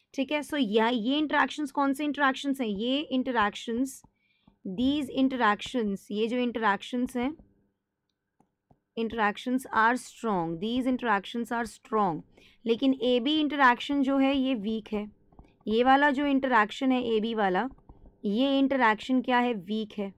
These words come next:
ठीक है, अगर ये वीक इंटरेक्शन है, that means क्या?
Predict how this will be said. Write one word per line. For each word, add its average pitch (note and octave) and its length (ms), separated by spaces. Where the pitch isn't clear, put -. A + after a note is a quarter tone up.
ठीक - 260
है, G#3+ 120
अगर B3+ 280
ये F#4+ 140
वीक D4+ 300
इंटरेक्शन C4+ 680
है, A#3 160
that A3 320
means C#4 380
क्या? G3 240